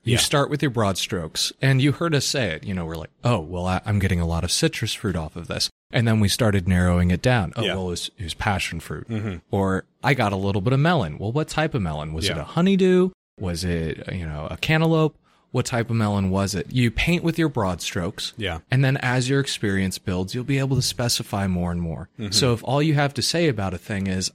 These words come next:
Speaker 1: "I think that this is red fruit," you can ask yourself why and don't
Speaker 2: Yeah.
Speaker 1: force the answer. It's
Speaker 2: Yeah.
Speaker 1: okay. And you end up having that experience moving forward. Then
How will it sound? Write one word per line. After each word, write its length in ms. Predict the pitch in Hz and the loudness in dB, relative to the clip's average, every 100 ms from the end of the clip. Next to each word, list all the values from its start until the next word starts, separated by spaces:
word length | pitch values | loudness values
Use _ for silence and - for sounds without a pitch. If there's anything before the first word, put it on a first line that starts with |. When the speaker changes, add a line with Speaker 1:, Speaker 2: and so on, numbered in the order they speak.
| - | -4
Speaker 1:
"I 160 | 135 143 | -2 0
think 240 | 170 151 | 0 0
that 200 | 139 - | -2 0
this 180 | 117 - | -2 -2
is 180 | 101 87 | -2 -2
red 240 | 90 85 | -4 -4
fruit," 380 | - 82 71 - _ _ _ _ | -8 -12 -12 -14 _ _ _ _
you 120 | 110 | -2
can 160 | 107 127 | 2 2
ask 320 | 131 156 - | 4 2 2
yourself 420 | 170 - 139 - | 0 2 0 0
why 400 | 104 85 78 101 - _ - | -2 -2 -2 -6 -8 _ -2
and 100 | 123 | 2
don't 160 | 123 | 2
Speaker 2:
Yeah. 40 | 92 | 0
Speaker 1:
force 340 | - 120 - | 0 0 0
the 120 | 107 92 | 0 2
answer. 380 | 85 - - _ _ | 0 -4 -10 _ _
It's 180 | 139 - | -2 2
Speaker 2:
Yeah. 80 | 160 | 2
Speaker 1:
okay. 420 | 143 147 87 - | 2 -2 -2 -2
And 280 | - 135 139 | 2 4 4
you 200 | 131 143 | 6 4
end 220 | 117 139 | 4 4
up 220 | 135 123 - | 4 2 -4
having 420 | - 131 120 127 | -2 0 2 2
that 160 | 110 104 | 2 0
experience 680 | 101 - 120 107 95 95 - | -2 -2 0 2 2 0 0
moving 240 | 90 101 | 0 2
forward. 460 | 90 156 143 110 101 _ _ - | 0 2 4 2 -4 _ _ -14
Then 640 | 98 117 160 117 85 | -2 2 4 2 0